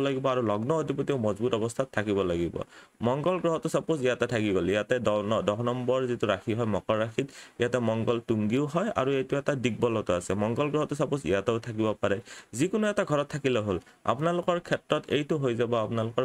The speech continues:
ভাতৃ মূলাত ধন প্ৰাপ্তি যোগ। ইয়াৰ ফলাফল কি হ'ব? আপোনালোকৰ নিজৰ যিবিলাক চিবলিংছ থাকিব, নিজৰকৈ সৰু যিবিলাক ভাই ভনী থাকিব, তেওঁলোকৰ ফালৰ পৰা আপুনি নিশ্চয় সহায় সুবিধা পাব আৰু সহায় সুবিধা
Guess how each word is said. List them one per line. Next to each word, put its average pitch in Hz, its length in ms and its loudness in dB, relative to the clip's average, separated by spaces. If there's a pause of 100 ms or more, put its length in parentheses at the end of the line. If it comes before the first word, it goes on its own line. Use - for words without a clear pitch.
(120)
ভাতৃ - 340 -4 (160)
মূলাত 107 240 2 (100)
ধন 113 140 0 (100)
প্ৰাপ্তি 117 280 -2 (120)
যোগ। 95 120 0 (340)
ইয়াৰ 185 140 2 (140)
ফলাফল 160 440 2
কি 107 140 2
হ'ব? 92 120 -2 (520)
আপোনালোকৰ 175 480 0 (140)
নিজৰ 131 220 0 (100)
যিবিলাক 139 320 0
চিবলিংছ 120 480 0
থাকিব, 104 260 0 (180)
নিজৰকৈ 117 560 0 (380)
সৰু 139 280 2
যিবিলাক 139 300 0
ভাই 107 160 4
ভনী 107 260 0
থাকিব, 107 220 -2 (220)
তেওঁলোকৰ 156 380 0 (100)
ফালৰ 120 280 0
পৰা 110 180 2
আপুনি 120 240 0 (920)
নিশ্চয় 135 360 0
সহায় 113 300 0
সুবিধা 104 340 0
পাব 90 220 -2
আৰু 107 160 0
সহায় 123 280 2
সুবিধা 120 260 0